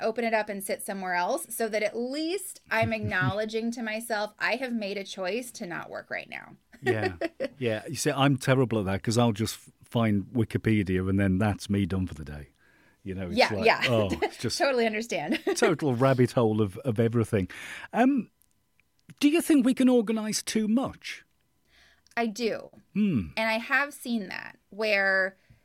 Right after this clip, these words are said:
Speaker 1: people get very obsessed with it being perfect, and then
Speaker 2: Yeah.
Speaker 1: they're always trying more, yet more detail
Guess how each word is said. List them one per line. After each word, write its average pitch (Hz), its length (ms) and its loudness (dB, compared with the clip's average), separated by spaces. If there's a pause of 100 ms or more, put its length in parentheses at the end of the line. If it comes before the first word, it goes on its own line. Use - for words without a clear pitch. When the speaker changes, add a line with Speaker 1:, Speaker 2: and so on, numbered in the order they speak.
(600)
Speaker 1:
people 247 420 -4
get 208 500 -2 (480)
very 226 460 -2
obsessed 202 520 -4
with 208 180 -10
it - 160 -12
being 190 380 -8
perfect, 320 800 -4
and 214 160 -4
then - 80 0
Speaker 2:
Yeah. 104 60 -2
Speaker 1:
they're - 220 -4
always 208 600 -4 (560)
trying 214 760 -4
more, 220 260 -4
yet 240 460 0
more 214 340 -4
detail 285 680 -4